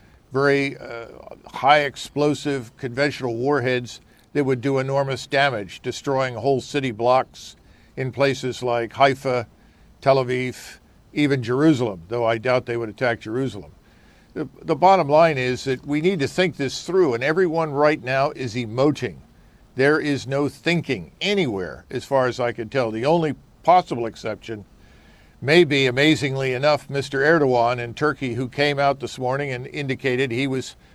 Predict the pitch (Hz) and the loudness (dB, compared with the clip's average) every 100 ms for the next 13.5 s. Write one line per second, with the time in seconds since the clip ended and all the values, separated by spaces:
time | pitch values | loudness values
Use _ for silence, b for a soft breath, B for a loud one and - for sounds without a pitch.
0 | b 135 160 151 131 139 139 185 151 117 | b 4 4 4 0 -2 0 2 2 0
1 | 90 - - _ b b b - 120 113 | -4 -10 -20 _ b b b -10 -4 -2
2 | 113 120 - 120 127 123 - 156 151 - | -2 -6 -10 -6 -4 -4 -2 0 0 0
3 | 123 147 135 139 135 131 131 123 113 143 | -6 -2 -2 -2 -2 -2 -2 -4 -4 0
4 | 170 101 - - b b b b b 139 | 2 0 -4 -18 b b b b b 4
5 | 151 131 131 135 139 139 151 139 139 120 | 6 4 4 4 4 4 2 0 0 0
6 | 123 143 - 139 123 139 131 123 131 139 | 2 2 2 -6 -4 -2 -2 -4 -6 -4
7 | 151 120 135 135 123 113 139 131 113 131 | -4 -2 0 0 -2 -4 -6 -6 -6 -6
8 | 113 107 139 139 135 123 123 123 123 131 | -6 -2 0 0 -2 -4 -2 0 -2 0
9 | 156 120 110 b b b b 120 - 135 | 0 0 -2 b b b b -16 -4 2
10 | 139 131 151 156 - 131 - 160 156 135 | 4 4 2 2 0 -4 2 6 6 6
11 | 131 135 117 151 170 - 131 117 117 139 | 4 2 0 -2 -2 0 -2 -4 -4 -6
12 | 117 170 180 170 117 110 113 101 127 117 | -2 0 2 2 2 0 0 -2 0 0
13 | 120 135 139 123 127 | 0 -2 -2 -6 -8